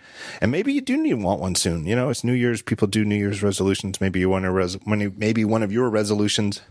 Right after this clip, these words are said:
is to start a new website or replace an old one with a new one. My recommendation is that you start by just giving, put thirty minutes into it,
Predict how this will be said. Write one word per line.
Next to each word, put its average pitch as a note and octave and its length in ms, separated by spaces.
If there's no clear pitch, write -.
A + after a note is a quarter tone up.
is F#2 220
to F#2+ 240
start A#2 260
a G#2+ 40
new G#2+ 140
website F#2+ 460
or G2 380
replace - 600
an G2+ 100
old G2 220
one D#2+ 280
with E2+ 140
a E2 40
new G2+ 140
one. F2 240
My G2+ 160
recommendation F#2 560
is E2+ 80
that E2 120
you E2 80
start F2 400
by E2+ 120
just G2+ 240
giving, A2+ 260
put - 300
thirty D3 240
minutes A#2 340
into D#2+ 220
it, - 160